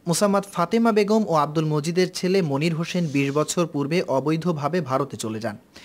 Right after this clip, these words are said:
সেখানে গিয়ে শঙ্কর নামে ভারতীয় নাগরিকত্ব নিয়ে একটি বাসা ভাড়া করে বসবাস শুরু করেন। কয়েক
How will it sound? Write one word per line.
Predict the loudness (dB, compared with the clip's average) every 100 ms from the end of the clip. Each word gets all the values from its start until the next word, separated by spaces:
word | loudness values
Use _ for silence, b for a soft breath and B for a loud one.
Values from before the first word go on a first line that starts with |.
| B B
সেখানে | -2 0 2 2
গিয়ে | 2 0
শঙ্কর | 0 -2 2 2
নামে | 2 2 0
ভারতীয় | 0 -2 -2 -2
নাগরিকত্ব | -2 0 0 -2 -2 -2
নিয়ে | -2 0
একটি | -2 -4 -8 B B -2
বাসা | 0 0
ভাড়া | -2 -2 -2
করে | -2 0
বসবাস | 0 0 -2 -2
শুরু | -6 -4
করেন। | -4 -6 -12 -20 B B 0
কয়েক | 2 2